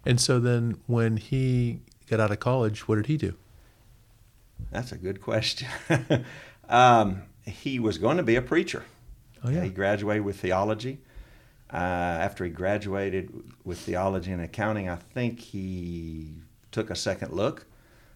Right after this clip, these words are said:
Speaker 2: went back to, to got his accounting degree, uh, from the University of Alabama at Birmingham, and worked for a bakery for a while.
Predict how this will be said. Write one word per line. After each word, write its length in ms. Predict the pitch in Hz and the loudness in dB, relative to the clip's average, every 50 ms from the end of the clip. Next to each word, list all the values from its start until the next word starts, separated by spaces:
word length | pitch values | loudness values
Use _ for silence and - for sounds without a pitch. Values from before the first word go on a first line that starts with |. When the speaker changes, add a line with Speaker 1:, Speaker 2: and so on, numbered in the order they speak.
| - - - | -20 -14 -8
Speaker 2:
went 340 | - 95 107 107 - - 76 | -6 -4 -4 -4 -6 -8 -4
back 400 | 87 92 110 110 - - - - | 0 0 0 0 -2 -6 -16 -14
to, 880 | - - - - 104 95 92 92 90 87 87 87 85 85 85 80 80 76 73 | -14 -12 -10 -8 -6 -6 -6 -6 -6 -6 -6 -6 -6 -6 -6 -8 -8 -10 -12
to 80 | - - | -12 -8
got 220 | 80 90 90 90 | -4 -2 -2 -2
his 160 | 90 82 76 - | -2 -4 -6 -8
accounting 420 | - - - 78 85 92 95 95 | -10 -10 -8 -8 -6 -6 -6 -6
degree, 440 | 92 98 92 98 98 110 131 156 - - - _ _ _ _ _ _ _ - | -6 -6 -4 -4 -4 -4 -4 -8 -10 -16 -20 _ _ _ _ _ _ _ -14
uh, 300 | 85 82 80 78 76 78 78 76 | -12 -12 -10 -10 -10 -12 -12 -12
from 220 | - - 90 85 82 | -10 -8 -6 -6 -6
the 80 | 85 | -6
University 460 | 90 92 92 87 90 90 87 - - | -6 -6 -6 -4 -4 -6 -6 -6 -6
of 60 | 90 82 | -4 -4
Alabama 460 | 87 87 85 80 80 90 92 92 82 | -2 -2 -4 -4 -4 -6 -6 -6 -6
at 80 | - | -6
Birmingham, 500 | - 87 95 98 101 98 107 113 120 127 - _ _ _ - - - - - - - _ - - _ - | -6 -6 -6 -6 -6 -8 -8 -10 -10 -12 -14 _ _ _ -20 -20 -20 -20 -20 -20 -20 _ -20 -20 _ -10
and 180 | 92 92 92 | -6 -4 -4
worked 220 | 95 98 98 - - | -2 -4 -4 -6 -6
for 120 | - 92 | -6 -4
a 40 | 80 | -4
bakery 480 | 73 85 87 92 - - 123 127 135 143 - - - - - - - - _ _ - | -4 -4 -6 -6 -6 -6 -6 -6 -6 -8 -12 -20 -20 -20 -20 -20 -20 -20 _ _ -10
for 140 | - 98 | -6 -4
a 40 | 95 | -2
while. 440 | 92 95 98 104 113 123 131 143 | 0 0 2 2 2 0 -2 -4